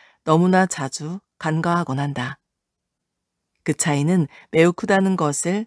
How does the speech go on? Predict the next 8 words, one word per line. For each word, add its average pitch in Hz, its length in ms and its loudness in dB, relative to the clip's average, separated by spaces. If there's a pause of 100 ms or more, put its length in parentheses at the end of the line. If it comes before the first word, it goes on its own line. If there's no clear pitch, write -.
다들 147 320 -2
알았으면 147 520 -2
좋겠다. - 560 -12 (1160)
현재 180 360 4
암울한 165 420 4
상황에서 170 540 -2
벗어나지 160 500 -6
못하거나 151 680 -4